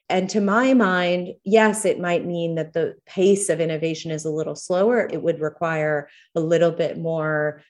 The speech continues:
reflection, assessment, attention at, at early stages of innovation. But the benefits are, are vast, um, again, in, when it comes to equity.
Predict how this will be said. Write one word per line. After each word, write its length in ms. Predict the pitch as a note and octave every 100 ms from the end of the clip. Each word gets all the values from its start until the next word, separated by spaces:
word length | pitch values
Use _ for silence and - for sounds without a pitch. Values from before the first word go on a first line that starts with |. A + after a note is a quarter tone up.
| _ D#3+
reflection, 1000 | D#3 E3 D#3+ - - D#3 D3+ D#3 D#3 D#3
assessment, 800 | D3+ - D#3 D#3 E3 D#3 D3 D3
attention 540 | C#3+ - D#3 D#3 D#3+ D3
at, 160 | - -
at 120 | C3 C3
early 300 | E3 E3 D#3
stages 440 | D#3 D#3+ D3+ D#3 D#3
of 120 | C#3+
innovation. 760 | D3 C#3+ D#3 E3 A#3 B3 B3 - _ _ -
But 220 | A3+ A3+
the 80 | A3
benefits 760 | G#3 E3+ A3 D#4 E4 F3 - E3+
are, 320 | D#3 D#3+ -
are 160 | D#3+ D3
vast, 680 | D3+ F#2+ - - - - _ _
um, 220 | E3 D3+ -
again, 420 | E3 E3 A2+ F#2+
in, 140 | E3
when 200 | E3+ D#3
it 80 | C#3
comes 240 | D#3 D3 -
to 100 | -
equity. 520 | D3+ - B2+ C#3+